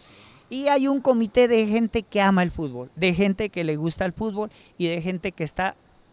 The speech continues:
dispuesta, Hicklin, a ponerse las botas y el overol por esta causa, como es la causa del fútbol en el Sa-, en Samaniego.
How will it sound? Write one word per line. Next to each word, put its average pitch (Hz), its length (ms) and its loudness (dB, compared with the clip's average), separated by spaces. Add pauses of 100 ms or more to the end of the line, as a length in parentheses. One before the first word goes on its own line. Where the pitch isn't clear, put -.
(360)
dispuesta, 202 720 0
Hicklin, 220 460 -10 (300)
a 156 120 -2
ponerse 175 540 -6
las 151 180 -2
botas 175 380 -4
y 165 80 -4
el 147 80 -4
overol 147 520 0
por 151 140 0
esta 156 280 -2
causa, 170 440 -6 (400)
como 156 220 0
es 165 120 0
la 165 140 0
causa 160 380 0
del 143 140 -2
fútbol 151 320 -6
en 139 100 -6
el 131 80 -10
Sa-, - 160 -12
en 143 100 -6
Samaniego. 123 400 -10